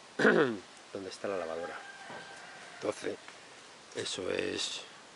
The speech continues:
un trabajo siempre con la manguera, siempre es un coñazo. Entonces, un ramal, codo de cuarenta y cinco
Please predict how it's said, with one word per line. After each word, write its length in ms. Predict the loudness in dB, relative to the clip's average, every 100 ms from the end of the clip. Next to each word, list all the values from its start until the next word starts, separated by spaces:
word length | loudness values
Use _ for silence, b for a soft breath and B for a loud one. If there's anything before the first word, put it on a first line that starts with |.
| B B B B B -6
un 80 | 2
trabajo 380 | 8 8 8 4
siempre 320 | 2 -2 0
con 120 | 4
la 80 | 4
manguera, 600 | 2 2 8 10 12 10
siempre 260 | 8 8 8
es 80 | 10
un 120 | 8
coñazo. 500 | 6 0 -2 -2 -6 -6 -6 -6 -6 -8 -10 -12 0
Entonces, 340 | 0 0 -4 -4 -6 -10 -12 -12 -10 -6 -4 -2 -4 -8 -10 -14 -6
un 100 | -2
ramal, 420 | 4 6 8 6 0 -14 -18 -18 -16 -16 -16 -18 -18 -18 -20 -20 -18 -18 -18 -20 -20 -20 -20 -20 -20 -20 -20 -20 -20 -18 -16 -16 -16 -18 -18 -18 -18 -16 -16 -16 -18 -18 -18 -2
codo 320 | 2 4 2
de 60 |
cuarenta 360 | 4 6 6 4
y 60 | -2
cinco 420 | 0 0 0